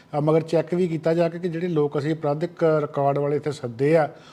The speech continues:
ਹੁਣ ਉਹ ਠੀਕ ਠਾਕ ਵਿਚਰ ਰਹੇ ਆ ਜਾਂ ਹਾਲੇ ਵੀ ਪੁਰਾਣੀਆਂ ਆਦਤਾਂ ਜਾਰੀ ਰੱਖੀਆਂ ਹੋਈਆਂ। ਇਸ ਸੰਬੰਧੀ ਕੋਈ ਵੀ ਜਵਾਬ ਨਹੀਂ ਦਿੱਤਾ ਗਿਆ। ਇਸ ਦੇ ਨਾਲ ਹੀ ਆਪਾਂ ਗੱਲਬਾਤ ਕਰੀਏ, ਅ, ਇੱਕ ਭਾਰਤੀ ਨੌਜਵਾਨ ਦੀ,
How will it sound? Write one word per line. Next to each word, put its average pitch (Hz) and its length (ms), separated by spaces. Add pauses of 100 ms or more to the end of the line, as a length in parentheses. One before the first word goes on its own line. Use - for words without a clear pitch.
(200)
ਹੁਣ 151 200
ਉਹ 160 120
ਠੀਕ 139 360
ਠਾਕ 156 200
ਵਿਚਰ 156 320
ਰਹੇ 175 200
ਆ 196 60
ਜਾਂ 185 160
ਹਾਲੇ 143 300
ਵੀ 165 120
ਪੁਰਾਣੀਆਂ 143 440
ਆਦਤਾਂ 143 460 (460)
ਜਾਰੀ 156 300
ਰੱਖੀਆਂ 131 340
ਹੋਈਆਂ। 151 300 (340)
ਇਸ 202 120
ਸੰਬੰਧੀ 185 400
ਕੋਈ 165 260
ਵੀ 165 100
ਜਵਾਬ 131 460 (120)
ਨਹੀਂ 180 200
ਦਿੱਤਾ 120 320
ਗਿਆ। 101 160 (2750)
ਇਸ 180 120
ਦੇ 214 60
ਨਾਲ 196 220
ਹੀ 214 40
ਆਪਾਂ 208 220
ਗੱਲਬਾਤ 170 380
ਕਰੀਏ, 180 680
ਅ, - 0 (540)
ਇੱਕ 170 180
ਭਾਰਤੀ 156 440
ਨੌਜਵਾਨ 156 480
ਦੀ, 190 140